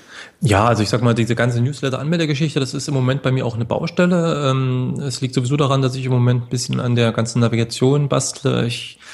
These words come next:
ein großes Problem, was sich natürlich nach so vielen Jahren ergibt, äh, so schön wie das ist und so groß, ähm, so viele Artikel wie ich habe,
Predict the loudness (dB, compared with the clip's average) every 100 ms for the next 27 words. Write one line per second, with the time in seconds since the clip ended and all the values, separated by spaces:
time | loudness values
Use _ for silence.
0 | -16 -16 -6 -2 2 4 4 2 2 2
1 | 0 -2 -6 -4 -6 -6 -8 -8 -6 -6
2 | -2 0 0 0 0 -2 -4 -8 -14 -4
3 | -2 -2 -2 -2 -2 2 4 4 2 2
4 | 0 -2 -2 -4 -4 -2 -2 -2 -4 -4
5 | -2 0 0 0 -2 -4 -6 -4 -2 0
6 | 0 0 0 0 0 0 -2 0 0 -2